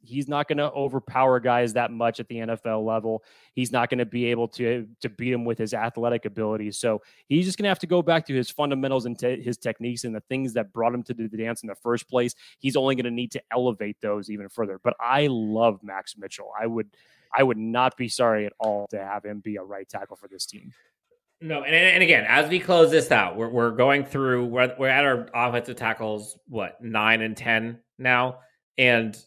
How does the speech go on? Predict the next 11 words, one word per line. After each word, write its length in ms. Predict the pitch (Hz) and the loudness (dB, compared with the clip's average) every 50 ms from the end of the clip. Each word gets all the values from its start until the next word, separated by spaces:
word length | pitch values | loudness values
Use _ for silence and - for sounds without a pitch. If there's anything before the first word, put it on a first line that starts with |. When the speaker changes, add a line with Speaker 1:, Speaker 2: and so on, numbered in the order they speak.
| _ _ | _ _
Speaker 2:
like, 260 | 131 120 113 - - - _ _ _ _ _ - | 0 2 2 0 -2 -8 _ _ _ _ _ -12
the 220 | 135 123 156 147 | 4 6 6 6
goal, 420 | - - 147 151 160 170 156 156 | 6 6 4 6 6 8 6 6
if 100 | 151 151 | 4 0
you 40 | - | -2
think 100 | 156 135 | -6 -4
about 200 | 120 120 104 98 | -2 -2 -2 -2
this, 220 | - 82 - - - | -4 -10 -12 -10 -4
where 100 | 113 117 | -2 -2
I 80 | 117 | -2
think 240 | 110 123 123 123 - | -2 -4 -8 -8 -12